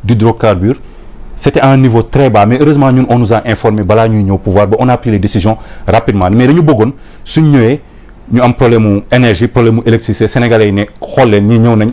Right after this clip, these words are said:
ay cuune lañ, mënuñu dara." Mais ñun, yooyu yëpp, on a anticipé. Donc, ils nous ont laissé une situation catastrophique. Te loolu, du jàmbat, du dara, mais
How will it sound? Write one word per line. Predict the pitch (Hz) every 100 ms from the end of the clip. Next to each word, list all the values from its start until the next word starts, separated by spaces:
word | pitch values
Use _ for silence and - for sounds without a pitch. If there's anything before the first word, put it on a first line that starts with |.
| -
ay | 110 107
cuune | 123 110
lañ, | 101
mënuñu | 101 107 101
dara." | 92 80 - - -
Mais | 117
ñun, | 131
yooyu | 139 156 170
yëpp, | -
on | 123
a | 113
anticipé. | 107 101 104 90
Donc, | 104 -
ils | 156
nous | 165
ont | 151
laissé | 143 131 104 - - - - - - - -
une | 147
situation | - 139 135 123 - 127 - - -
catastrophique. | - 156 - 143 131 - 123 - - - -
Te | 135
loolu, | 147 139 160 - - - -
du | 104 110
jàmbat, | 135 127 120 - - - - - -
du | 113
dara, | 113 104
mais | 104 120